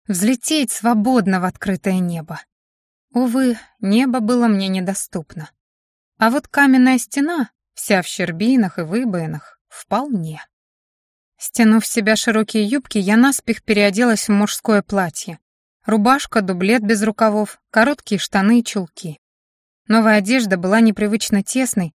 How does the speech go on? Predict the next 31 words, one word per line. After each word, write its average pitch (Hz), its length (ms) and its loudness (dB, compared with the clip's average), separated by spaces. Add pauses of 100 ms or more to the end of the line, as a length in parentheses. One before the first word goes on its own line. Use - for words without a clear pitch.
(220)
зато 226 280 -2
давала 233 400 2
большую 202 480 0
свободу 208 440 -2
действий. 180 640 -8 (440)
Перекинув 202 500 2
ногу 202 280 0
через 190 320 -4
окно, 233 360 4
я 226 240 2
выглянула 208 560 0
наружу. 175 540 -2 (480)
Где-то 220 300 0
внизу 208 340 2
наверняка 214 540 2
дежурил 226 500 -2
стражник, 247 720 -6 (420)
но 233 180 4
вряд 277 240 0
ли 247 120 0
его 247 180 0
заинтересует 226 720 0
происходящее 196 720 -4
на 175 140 -6
крыше. - 460 -12 (340)
Его 254 320 0
дело 277 340 -2
следить 214 460 -4
за 220 80 0
каналами, 208 640 -2 (220)
вот 214 240 -6